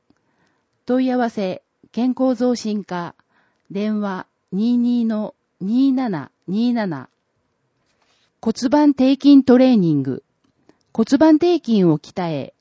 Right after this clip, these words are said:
骨盤の歪みを改善します。内臓が正しい位置に戻り、代謝がアップすると、お腹や背中が引き締まり、腰痛や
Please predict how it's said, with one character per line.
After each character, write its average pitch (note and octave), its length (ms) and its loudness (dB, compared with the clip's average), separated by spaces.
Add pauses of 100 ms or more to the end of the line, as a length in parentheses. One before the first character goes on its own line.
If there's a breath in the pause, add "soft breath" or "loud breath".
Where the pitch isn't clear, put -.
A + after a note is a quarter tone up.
骨 G3+ 240 -2
盤 C4+ 220 4
の C#4+ 80 6
歪 A3+ 280 4
み D4 140 8
を A#3+ 80 6
改 F3+ 220 -4
善 F#3+ 200 0
し E3 140 -6
ま E3 200 0
す。 - 200 -16 (800)
内 A3 220 2
臓 C4 160 6
が C4 100 4
正 A3+ 320 -2
し C#4+ 200 2
い - 20 4
位 - 20 2
置 A#3+ 180 -4
に F#3 120 4
戻 D#3+ 240 2
り、 C#3+ 200 -6 (240)
代 A#3+ 220 0
謝 C#4 160 0
が C#4 120 2
ア - 20 2
ッ C#4 40 0
プ - 160 -4
す E3+ 140 -6
る D#3+ 140 -2
と、 C#3 320 -6 (440)
お F3+ 120 -4
腹 G#3+ 280 -4
や G3+ 260 -6 (100)
背 E3 180 -6
中 G#3+ 260 -2
が A#3+ 120 0
引 G#3+ 60 -4
き - 160 -8
締 G#3+ 160 -4
ま A3 140 2
り、 C#3 220 -6 (500)
腰 A#3+ 240 4
痛 A#3+ 240 -2
や G#3 300 -2